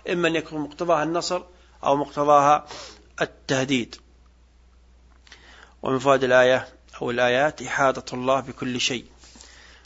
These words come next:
ومن فوائد الآيات تهديد الخونة. وجهه: ها أنتم جدلتم عنهم في الدنيا ودافعتم عنهم في الدنيا وفعلتم ما فعلتم بالدنيا، ماذا سيكون مصيرهم؟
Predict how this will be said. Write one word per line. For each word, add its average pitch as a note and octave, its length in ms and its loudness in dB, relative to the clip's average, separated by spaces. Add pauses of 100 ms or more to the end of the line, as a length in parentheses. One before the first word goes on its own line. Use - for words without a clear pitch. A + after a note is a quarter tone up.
(180)
ومن B2 120 -6
فوائد C3+ 300 2
الآيات B2 560 0 (1700)
تهديد C#3+ 460 0
الخونة. G#2+ 520 -2 (1400)
وجهه: C#3+ 400 -6 (800)
ها F3+ 200 4
أنتم D#3+ 240 -4
جدلتم D3+ 480 -2
عنهم C3+ 200 -4
في - 80 -16
الدنيا - 340 -18 (920)
ودافعتم C#3+ 640 0
عنهم C3 240 -4
في A#2+ 100 -12
الدنيا A2+ 400 -14 (1120)
وفعلتم D3+ 580 2
ما C#3 100 0
فعلتم C#3 500 -2
بالدنيا، A#2 440 -12 (720)
ماذا G3+ 200 0
سيكون E3 360 -4
مصيرهم؟ C#3+ 480 -6